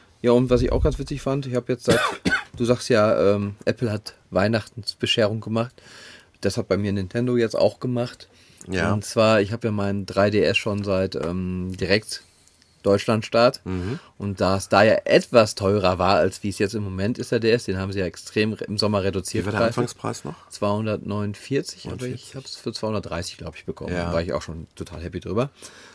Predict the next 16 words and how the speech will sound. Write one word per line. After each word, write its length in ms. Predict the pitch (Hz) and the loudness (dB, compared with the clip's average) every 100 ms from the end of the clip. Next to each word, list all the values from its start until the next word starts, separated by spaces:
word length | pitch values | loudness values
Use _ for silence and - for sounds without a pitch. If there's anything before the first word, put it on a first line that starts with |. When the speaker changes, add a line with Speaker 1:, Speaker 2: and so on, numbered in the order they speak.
| - - | -20 -2
Speaker 1:
Ja, 140 | 107 | 0
und 100 | 104 | 2
die 80 | 120 | 4
Leute, 200 | 123 120 | 4 4
die 100 | 110 | 0
sich 180 | 107 98 | -4 -4
halt 120 | 92 | 0
vorher 180 | 127 120 | 2 0
gekauft 360 | 107 117 113 | 2 0 0
haben, 320 | 110 104 104 | -2 -4 -6
ko-, 220 | - 107 80 | 0 0 0
kriegten 440 | - 143 - - | -2 -4 -4 -8
dann 200 | 120 113 | -4 -4
einmal 420 | - 110 135 135 104 | -2 0 2 2 2
im 160 | 98 | -2
Herbst 500 | 90 110 160 - - | 2 4 4 2 -12